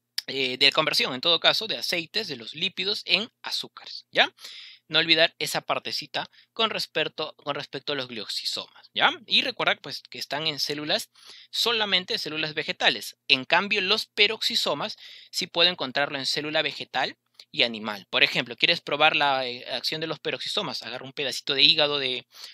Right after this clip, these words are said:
de pollo, échale bastante agua oxigenada y vas a ver cómo empieza a salir burbujas en el hígado. O en una papa también. En una papa tú le agregas y puedes observar ahí ese burbujeo producto de la acción de los peroxisomas. Las vacuolas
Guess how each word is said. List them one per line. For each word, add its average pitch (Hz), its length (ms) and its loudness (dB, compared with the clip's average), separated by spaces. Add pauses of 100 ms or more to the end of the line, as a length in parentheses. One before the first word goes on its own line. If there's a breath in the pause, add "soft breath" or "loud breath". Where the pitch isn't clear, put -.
de 170 100 8
pollo, 175 360 2
échale 127 260 -2
bastante 135 460 -2
agua 135 140 0
oxigenada 165 440 2
y 147 40 6
vas 131 180 -2
a 135 40 0
ver 135 120 -2
cómo 131 180 -6
empieza 131 380 -8
a 117 80 -14
salir 131 220 -6
burbujas 127 480 -10
en 127 180 -10
el 143 100 0
hígado. 156 320 4 (300 loud breath)
O 147 160 2
en 156 80 0
una 170 160 -2
papa 247 320 0
también. 214 460 -6
En - 60 -14
una 139 120 -8
papa - 280 -6
tú 165 120 -10
le 170 80 0
agregas 190 420 6 (460 loud breath)
y 226 160 2 (280)
puedes 151 320 6
observar 131 440 -2
ahí 135 320 -4
ese 147 240 -2
burbujeo 127 760 -4
producto 127 480 -6
de 123 80 -2
la 110 80 -4
acción 131 320 -6
de 127 80 -6
los 156 260 -4 (520 soft breath)
peroxisomas. - 960 4 (760)
Las 139 340 2
vacuolas 143 760 2